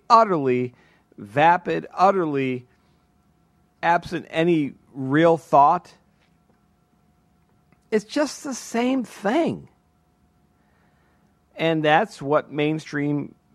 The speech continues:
conservative talk radio has to offer. But it's even a little bit worse than that, because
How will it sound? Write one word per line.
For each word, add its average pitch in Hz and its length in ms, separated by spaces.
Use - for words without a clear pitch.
conservative 139 880
talk 139 360
radio 117 680
has 135 340
to 208 120
offer. - 560
But 247 120
it's 226 120
even 233 260
a 170 80
little 185 180
bit 135 180
worse 185 400
than 107 200
that, 104 260
because 127 480